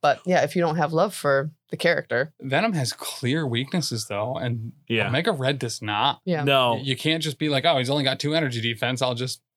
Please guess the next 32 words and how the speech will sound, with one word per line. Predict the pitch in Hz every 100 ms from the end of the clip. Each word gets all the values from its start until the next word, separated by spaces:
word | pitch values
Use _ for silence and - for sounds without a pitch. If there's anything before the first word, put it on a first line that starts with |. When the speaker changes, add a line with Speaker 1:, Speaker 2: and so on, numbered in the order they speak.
| -
Speaker 2:
blast | 131 123 123 143
him |
Speaker 1:
Right. | 170 156
Speaker 2:
from | 120
afar | - 127 143
and | 135
then | 135
I'm | 123
done." | 151 147 120
Speaker 3:
Sure. | - - 127
Speaker 2:
But | 170 151
Venom | 143 151 165 165 165 160
can | - 170
heal | 131 220 226 131
a |
lot | 123 120 131 147
more, | 147 156 143
a |
lot | 123 120 127 -
quicker. | - 196 - - _ _ -
Speaker 3:
Right. | 123 101 87 _ _ _ _ _ -
Um, | 139 131 120 110 - _
also, | 151 180 - 143 131 - - _ -
looking | 147 135 135
it | 127
up, | 123 107 _
Deadpool | 123 147 151 185 170
has | 175
a | 165
Mystic | 175 - 180 - _ _
defensive | 180 165 180 165
four? | - 185 196